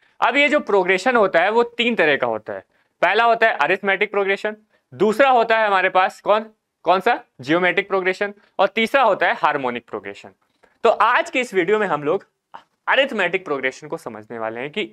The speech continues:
एपी, जो अरिथमेटिक का शॉर्टकट हम बोलते हैं, कि ये जो एपी है वो होता क्या है, ठीक है। उसके बाद हम जानेंगे कि एपी के बारे में और उससे रिलेटेड क्वेश्चन को सॉल्व करेंगे, ठीक है। तो चलिए समझते हैं, सबसे पहले हम यहाँ पे समझते हैं कि एपी क्या होता है,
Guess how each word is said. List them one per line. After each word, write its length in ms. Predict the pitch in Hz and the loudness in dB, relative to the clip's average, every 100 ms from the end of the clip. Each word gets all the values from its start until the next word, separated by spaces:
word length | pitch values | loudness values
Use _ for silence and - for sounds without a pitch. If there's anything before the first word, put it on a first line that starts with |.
| 156 | -2
एपी, 360 | 156 156 143 - _ - | -2 -2 -4 -6 _ -8
जो 120 | 143 | -6
अरिथमेटिक 540 | - 151 170 147 147 180 | -2 -4 -2 -4 -2 -6
का 60 | |
शॉर्टकट 460 | 185 202 220 214 160 | -2 0 0 -2 -4
हम 140 | 139 123 | -6 -8
बोलते 400 | 113 117 113 127 | -12 -12 -6 -6
हैं, 120 | 170 | -6
कि 340 | _ _ - | _ _ -8
ये 140 | 226 233 | -6 -2
जो 120 | 240 | -2
एपी 340 | 151 147 208 | -2 -6 -4
है 100 | 180 | -2
वो 160 | 180 170 | -2 -4
होता 340 | 143 139 170 | -6 -4 -2
क्या 160 | 175 180 | -2 -4
है, 100 | 185 - _ _ _ _ | -8 -14 _ _ _ _
ठीक 160 | 165 180 | -2 -2
है। 140 | 208 _ _ _ _ _ _ _ | -6 _ _ _ _ _ _ _
उसके 300 | 208 - 294 | -2 2 2
बाद 240 | 262 233 | 4 2
हम 80 | 233 | 2
जानेंगे 380 | 214 196 214 226 | 2 2 0 0
कि 180 | 226 233 - | 0 -2 -2
एपी 460 | 185 185 240 233 | -4 0 0 0
के 200 | 220 233 208 | -2 -4 2
बारे 340 | 175 190 226 | 2 2 0
में 360 | 208 202 226 - _ | 0 -2 -4 -12 _
और 280 | 180 226 226 | 2 4 2
उससे 280 | 170 - 165 | -4 -6 -6
रिलेटेड 380 | 135 127 175 | -4 -4 -6
क्वेश्चन 380 | - 143 - 107 | -4 -8 -8 -16
को 160 | 98 98 | -18 -18
सॉल्व 200 | - 95 _ | -16 -16 _
करेंगे, 280 | - 107 104 _ | -20 -20 -20 _
ठीक 180 | 165 160 | -6 -4
है। 140 | 185 - _ - | -4 -8 _ -10
तो 60 | |
चलिए 240 | 151 135 120 | -8 -8 -10
समझते 420 | 123 117 - 160 | -12 -16 -8 -8
हैं, 80 | 156 | -6
सबसे 300 | - - 160 | -12 -12 -4
पहले 240 | 151 143 | -2 -2
हम 100 | 143 | -4
यहाँ 140 | 127 123 | -6 -6
पे 160 | 190 - | -8 -12
समझते 440 | - 127 113 - 135 | -14 -12 -12 -14 -14
हैं 120 | 139 | -12
कि 120 | 139 - | -14 -10
एपी 240 | 135 131 | -10 -10
क्या 140 | 120 104 | -14 -14
होता 280 | 95 - | -16 -20
है, 60 | _ | _